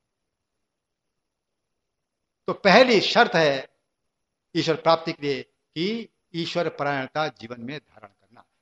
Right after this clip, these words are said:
कि अर्थात जो कुछ भी जीवन में सुख दुख आएंगे, जो कुछ भी घटनाक्रम घटेगा, वो प्रभु आज्ञा अनुसार घटेगा।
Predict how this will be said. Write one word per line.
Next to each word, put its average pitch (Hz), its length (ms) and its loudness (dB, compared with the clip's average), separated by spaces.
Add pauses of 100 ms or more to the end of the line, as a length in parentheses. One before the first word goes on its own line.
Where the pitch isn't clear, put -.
कि 165 60 -6
अर्थात 165 500 0
जो 269 140 4
कुछ 226 200 -4
भी 208 120 -4
जीवन 180 260 -6
में 180 100 -8
सुख 165 240 -14
दुख 156 140 -8
आएंगे, 226 600 6 (1000)
जो 233 120 8
कुछ 226 180 0
भी 202 220 2
घटनाक्रम 170 520 0
घटेगा, 185 600 2 (160)
वो 175 60 -4
प्रभु 160 300 0
आज्ञा 175 400 4
अनुसार 190 240 2
घटेगा। 147 480 -4